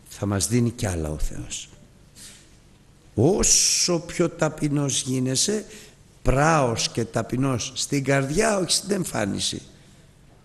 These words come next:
Όχι μορφή ευσεβίας ή ταπείνωσης. Ταπεινός και πράος στην καρδιά, που αυτό είναι χάρις Θεού. Είναι πραγματικά αποτέλεσμα εξήτησης και επίγνω-,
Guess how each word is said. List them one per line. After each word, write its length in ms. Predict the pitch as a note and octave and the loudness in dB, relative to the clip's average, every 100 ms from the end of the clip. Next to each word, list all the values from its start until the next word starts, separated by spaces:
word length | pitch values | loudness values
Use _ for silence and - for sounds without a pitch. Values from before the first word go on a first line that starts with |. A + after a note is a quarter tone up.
| - - - | -20 -6 4
Όχι 280 | G3+ B3 | 6 6
μορφή 680 | A3+ A#3 G#3+ D#3 G3+ E3 C3 - - - | 4 4 2 2 2 2 2 -6 -12 -4
ευσεβίας 800 | C#3+ - D3 B2+ D#3 C3+ - | 0 2 2 2 2 2 2
ή 80 | C#3+ | -2
ταπείνωσης. 840 | - B2 - C3 A2+ G#2+ A2+ B2 - - - - - - - - - | -2 -4 0 0 0 0 -2 -4 -6 -14 -14 -12 -12 -14 -14 -14 -4
Ταπεινός 520 | B2+ C3+ C#3+ E3+ G3 | -2 2 2 4 2
και 120 | - D#3+ | 0 -2
πράος 360 | G3 G#3+ G#3 | 0 0 0
στην 240 | - F3+ D3+ | -2 -4 0
καρδιά, 680 | E3 C#3+ C#3 D#3+ - G3 - | 0 0 -2 -2 0 -2 -2
που 100 | C#3 | -2
αυτό 280 | C#3 - G#3+ | 0 0 0
είναι 180 | G#3 | 0
χάρις 420 | F#3 G3 G#3 G3 - | -2 -2 -2 0 0
Θεού. 380 | E3 G#3 G#3+ - - - | 0 0 0 -2 -12 -8
Είναι 360 | - A3 G#3+ G3+ - - - - | -2 2 2 0 -4 -16 -18 0
πραγματικά 1120 | - D#3+ D3 D3+ D3+ D3 - - A3 A3+ F#3+ - | 4 6 4 2 2 0 -2 -2 2 2 0 0
αποτέλεσμα 840 | D#3 - D3+ G#3+ A3+ A3+ F3+ G3+ | 0 2 2 4 4 4 2 2
εξήτησης 1000 | F#3+ F#3 - D#3 G#3+ C4 C4 A#3+ B3 A3+ | 2 0 2 6 6 6 6 6 6 4
και 140 | - | 4
επίγνω-, 480 | G#3 G3+ C4 G#3+ C#3+ | 2 2 -2 0 -6